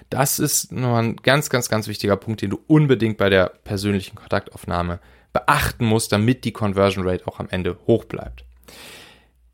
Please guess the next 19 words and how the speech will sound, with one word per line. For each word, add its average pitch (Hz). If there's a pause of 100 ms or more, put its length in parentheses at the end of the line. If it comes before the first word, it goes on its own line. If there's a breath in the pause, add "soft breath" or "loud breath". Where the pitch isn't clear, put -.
(100)
Dann 165
auch 208
noch 233
ein 175
wichtiger 139
Punkt, 165
Tipp 175
Nummer 156
zwei 135
hier. 117 (500)
Mm, 127 (1120)
wenn 131
du 131
direkt 151 (140)
bei 117
der 127
ersten 165
telefonischen 147
Kontaktaufnahme 113